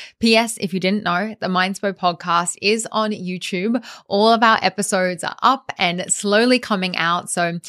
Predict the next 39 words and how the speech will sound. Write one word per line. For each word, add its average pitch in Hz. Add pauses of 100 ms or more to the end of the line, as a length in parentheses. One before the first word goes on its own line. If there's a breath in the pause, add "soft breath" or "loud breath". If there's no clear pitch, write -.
(200 loud breath)
if -
you 190
go 190
to -
our 170
YouTube 170
channel, 165
you 170
can 175
visually 180
see 165
these 165
podcast 170
episodes 165
as -
well. - (460 loud breath)
I 208
am 214
sending 196
you 180
so 220
much 247
love. 165 (120)
Thank 190
you 208
so 208
much 202
for -
your 180
ongoing 202
support. -
It 185
never 202
goes 180
unnoticed. 160 (400 loud breath)
And 196
I'll 214
see 220
you 226